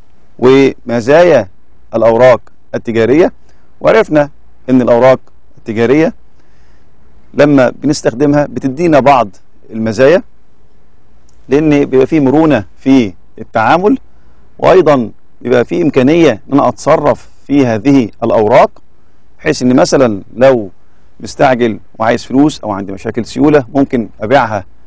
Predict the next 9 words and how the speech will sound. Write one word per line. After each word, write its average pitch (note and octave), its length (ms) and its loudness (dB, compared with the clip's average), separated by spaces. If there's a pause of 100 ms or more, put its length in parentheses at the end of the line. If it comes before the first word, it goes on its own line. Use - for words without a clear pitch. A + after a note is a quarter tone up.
(220)
للبنك، B2+ 880 -2 (100)
أو C#3+ 120 2
ممكن C#3+ 460 -2 (400)
أظهرها C3 480 0
أو A2+ 180 -2
أحولها C3 480 0
للغير B2 520 2
سدادا A#2+ 600 2 (280)
لدين A2 500 0